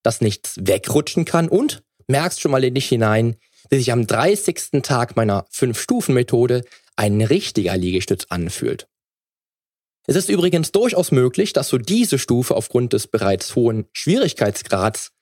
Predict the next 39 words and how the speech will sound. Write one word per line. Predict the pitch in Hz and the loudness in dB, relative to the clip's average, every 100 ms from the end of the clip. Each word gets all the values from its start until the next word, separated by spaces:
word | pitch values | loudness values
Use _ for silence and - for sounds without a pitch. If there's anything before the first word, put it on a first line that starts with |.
| _ _ | _ _
ein | 113 156 156 | -2 0 2
oder | 117 | 0
vielleicht | - 107 - 98 | 0 -2 0 -2
auch | - | -4
zweimal | - 107 131 131 113 113 110 - _ _ | -4 -2 0 2 2 0 -2 -10 _ _
vollständig | - - 135 139 - 101 98 104 - | -6 0 2 2 0 0 2 0 -2
wiederholen | 98 107 104 98 85 | 0 0 0 0 -2
musst. | 78 65 - - _ _ _ _ _ _ _ _ - | -4 -6 -10 -18 _ _ _ _ _ _ _ _ -2
Der | 135 | 0
Liegestütz | 185 175 165 135 | 2 0 0 -2
auf | - | -2
dieser | 214 202 123 | 0 2 0
Stufe | - 123 127 147 - | 0 0 2 0 -2
stellt | - 131 139 - | -4 0 0 0
also | 120 107 | -2 -2
schon | - 110 | -2 0
eine | 107 101 | 0 0
ganz | - 131 156 - | -2 0 -2 -2
besondere | 113 104 104 107 120 | -2 0 0 0 0
Herausforderung | 117 110 90 95 - 90 85 90 82 | 0 0 0 0 -2 -4 -4 -6 -4
dar. | 76 67 85 _ _ _ _ _ 170 | -4 -4 -10 _ _ _ _ _ 0
Wirf | 196 | 0
also | 165 143 131 | 0 2 2
nicht | 185 - | 2 0
direkt | 139 110 | -2 -4
das | - | -2
Handtuch, | 185 254 - 202 - _ _ | -2 0 0 -2 -2 _ _
wenn | 131 | 0
du | 123 | 0
nach | 110 107 | 0 -2
sechs | - 131 - - | -2 -2 -2 -6
Tagen | 135 120 117 120 | -2 -2 0 -2
noch | 95 - | -2 -2
keine | 110 107 | -2 -2
fünfzehn | - 139 143 127 | 0 -2 0 0
oder | 113 110 | 0 0
zwanzig | - 92 113 | -2 -2 -4
Wiederholungen | - 107 123 123 113 90 | 0 0 2 2 2 -2
schaffst. | 82 - - - | -4 -6 -6 -10